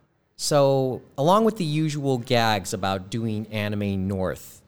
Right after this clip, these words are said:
or more specifically, this podcast doing Anime North, there's always a bunch of little gags, little headaches.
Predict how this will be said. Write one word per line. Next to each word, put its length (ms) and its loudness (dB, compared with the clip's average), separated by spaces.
or 200 -4
more 160 -2
specifically, 600 -4
this 160 -4
podcast 760 -4
doing 280 -4
Anime 520 -8
North, 320 -10
there's 200 -8
always 520 -2
a 60 -6
bunch 440 -4
of 100 -4
little 260 -4
gags, 560 -10
little 280 -4
headaches. 600 -10